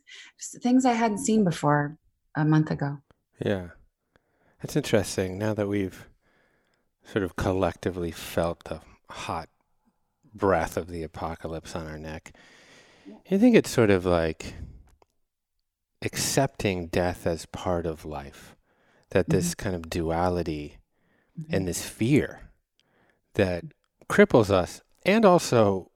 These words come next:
Speaker 2: enhances our lives, because on some level, without death, what would life even be?
Speaker 1: Mm-hmm.
Speaker 2: But I read this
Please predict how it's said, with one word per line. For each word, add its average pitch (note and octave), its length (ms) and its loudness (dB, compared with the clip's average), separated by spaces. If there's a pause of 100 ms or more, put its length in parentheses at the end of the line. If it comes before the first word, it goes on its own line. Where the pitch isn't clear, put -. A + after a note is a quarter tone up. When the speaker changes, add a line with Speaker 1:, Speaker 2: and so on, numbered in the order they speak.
(120)
Speaker 2:
enhances A#2+ 580 4
our F2 120 4
lives, D#2+ 260 -2
because G#2+ 320 0
on A2+ 100 2
some C#3 220 0
level, G2+ 220 2
without G#2+ 340 2
death, F2 300 -2
what G#2 140 -2
would G2 120 -4
life F#2 320 -6
even F2 400 -12
be? G2 440 -4 (560)
Speaker 1:
Mm-hmm. E3 100 -10 (400)
Speaker 2:
But F#2 180 4
I F2+ 120 4
read F2+ 340 4
this D#2+ 340 -4